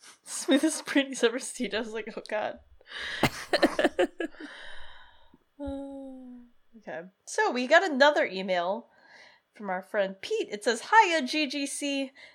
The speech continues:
Speaker 1: I have had some ideas on the corrosive effects of oaths as it applies to the Kingsguard, Septons, the Order of Maesters, and the Night's Watch.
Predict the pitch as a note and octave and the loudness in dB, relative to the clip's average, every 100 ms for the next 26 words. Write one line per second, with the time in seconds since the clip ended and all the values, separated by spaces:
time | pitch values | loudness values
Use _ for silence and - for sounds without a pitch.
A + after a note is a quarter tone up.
0 | - - F4+ D#4 C#4+ C4 A3 G3+ - - | 0 4 6 6 4 6 4 4 -2 2
1 | F#4 F4+ D#4+ D#4+ C#4 A3+ - A#3 C4+ D#4 | 4 4 2 -4 -6 -8 -10 -2 2 2
2 | D#4+ D4 D#4 G3 G3+ - F#3+ E3+ G3 A#3+ | 0 -4 -2 -4 -4 -8 -10 2 2 2
3 | A#3 G#3 G3 F#3+ F#3+ F#3+ F3+ F3+ B3 C#4 | -2 -2 -4 -4 -6 -4 -6 -6 -8 -4
4 | D#4+ D#4+ D#4 C#4+ C#4 C#4 C4+ - - E4+ | -2 -2 -2 -4 -2 -4 -4 -4 0 2
5 | B3 G3+ G3 G3+ A3+ - D4 C#4 - C4+ | 2 2 0 -4 -4 -2 -4 -4 -6 -2
6 | C#4 A3+ A#3 F#3 F#3 F#3+ C#4 C#4 - - | 0 0 -4 -6 -6 -4 -2 -2 -4 -12
7 | - | -16